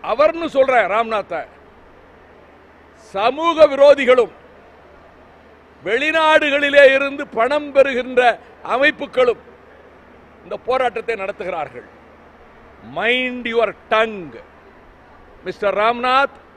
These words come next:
நாக்க அடக்கி பேசு. Mind your tongue.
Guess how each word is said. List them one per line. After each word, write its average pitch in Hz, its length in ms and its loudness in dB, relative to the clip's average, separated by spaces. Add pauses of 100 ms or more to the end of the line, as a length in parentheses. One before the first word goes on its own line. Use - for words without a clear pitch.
(420)
நாக்க 202 340 -8
அடக்கி 185 420 -6
பேசு. 151 420 -14 (1000)
Mind 277 360 -4
your 254 220 -2 (120)
tongue. 226 320 -2